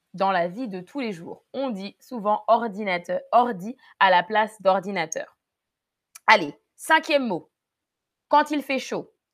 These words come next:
La climatisation. La climatisation. La climatisation, on dira plutôt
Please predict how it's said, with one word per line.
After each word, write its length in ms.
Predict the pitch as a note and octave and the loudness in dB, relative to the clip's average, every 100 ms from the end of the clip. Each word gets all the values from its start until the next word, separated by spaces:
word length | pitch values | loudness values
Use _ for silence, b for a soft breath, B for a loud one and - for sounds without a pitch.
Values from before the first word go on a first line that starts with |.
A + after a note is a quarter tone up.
| _ b b b b b | _ b b b b b
La 260 | G3+ A3+ A#3+ | 6 6 6
climatisation. 1600 | - C#4 D4 E4+ D#4+ C4+ C4 - D#4+ C#4+ C4 B3 - - G#3 D3+ - _ _ _ - | 2 -4 -2 0 2 4 2 -2 -6 4 4 4 -2 -10 -8 -10 -14 _ _ _ -18
La 100 | F#3+ | -18
climatisation. 1200 | - A#3+ C4+ A3 G3 F#3 F3 E3 - D3+ D#3 A#3+ - _ _ _ _ _ _ _ | -12 -6 -2 -2 -4 -6 -4 -4 -6 -10 -8 -10 -14 _ _ _ _ _ _ _
La 100 | D#3 | -18
climatisation, 840 | - D4 A#3+ G#3+ F#3 E3+ - D4 D4+ | -6 -2 -2 -2 -2 -2 -2 -6 -6
on 120 | C#4+ | -4
dira 400 | C#4+ B3+ G#3+ G3 | 0 2 6 4
plutôt 500 | - D4+ - G#3 C4+ | 4 -10 -6 -6 -6